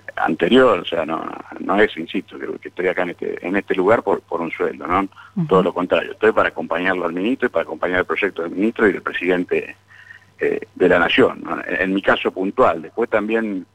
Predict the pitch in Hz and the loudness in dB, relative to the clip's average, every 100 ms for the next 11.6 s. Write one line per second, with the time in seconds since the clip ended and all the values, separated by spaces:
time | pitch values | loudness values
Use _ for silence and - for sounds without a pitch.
0 | _ _ _ _ - 85 - - _ - | _ _ _ _ -12 -12 -12 -18 _ -8
1 | 92 92 90 92 95 95 - 92 92 92 | -6 -4 -4 -4 0 0 0 0 2 2
2 | 117 120 101 90 90 - 85 87 90 90 | 2 2 0 0 -4 -4 -4 -4 -2 -2
3 | 95 104 104 92 80 78 - - _ - | 2 6 6 6 2 -4 -10 -18 _ -4
4 | 90 92 101 95 90 98 95 98 85 - | -2 0 0 -2 -2 -4 -4 -2 -4 -4
5 | 80 82 87 82 - 117 113 87 - - | -4 -2 -2 -2 2 4 4 2 -4 -8
6 | - - - 95 90 92 90 143 98 - | -20 -20 -4 -2 2 0 4 4 4 -2
7 | 65 104 127 - - 87 101 92 78 - | -6 -4 -4 -6 -8 -2 0 0 -6 -10
8 | - 85 127 131 117 - - 85 90 90 | -10 0 2 4 0 -4 -6 -2 -2 -2
9 | 92 90 87 131 135 107 - - - 110 | -4 -8 0 0 0 -8 -8 -6 -4 -2
10 | 98 98 95 82 - _ _ - 90 90 | -2 0 0 0 -2 _ _ -6 -4 -2
11 | 87 92 85 - 101 92 | -2 -4 -6 -4 2 2